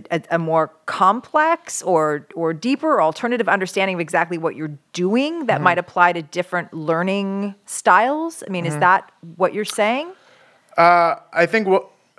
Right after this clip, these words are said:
Speaker 2: m-, math facts, and to define math facts, if we're talking about our times tables, has been
Speaker 1: Yeah.
Speaker 2: something that's been a bone of contention that, um, a lot of parents believe that they need to have their kids to be fluent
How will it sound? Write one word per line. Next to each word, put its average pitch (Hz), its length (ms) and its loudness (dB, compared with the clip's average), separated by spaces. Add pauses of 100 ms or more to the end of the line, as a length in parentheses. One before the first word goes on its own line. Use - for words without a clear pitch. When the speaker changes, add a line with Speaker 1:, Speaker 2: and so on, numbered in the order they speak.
(1300)
Speaker 2:
m-, 170 140 -8 (500)
math 190 380 2
facts, 131 400 0
and 135 300 -10
to 143 180 -4
define 139 420 -2
math 127 220 0
facts, 127 280 -2
if 113 60 -14
we're 127 60 -8
talking 131 220 -2
about 120 180 -2
our 113 60 -4
times 131 360 -6
tables, 214 460 -4
has 131 160 -8
been 214 120 0
Speaker 1:
Yeah. 226 100 4
Speaker 2:
something 139 340 -4
that's 127 220 -4
been 127 300 -4 (1200)
a 151 60 0
bone 143 360 0
of 143 120 -2
contention 160 800 -4
that, 120 280 0 (200)
um, 123 540 0 (240)
a 135 40 -4
lot 143 180 4
of 147 80 -6
parents 156 260 0
believe 139 280 -4
that 123 120 -4
they 131 120 -2
need 127 160 -6
to 123 60 0
have 123 120 0
their 120 100 -4
kids 117 240 -8
to 110 60 -12
be 107 140 -10
fluent 113 420 -8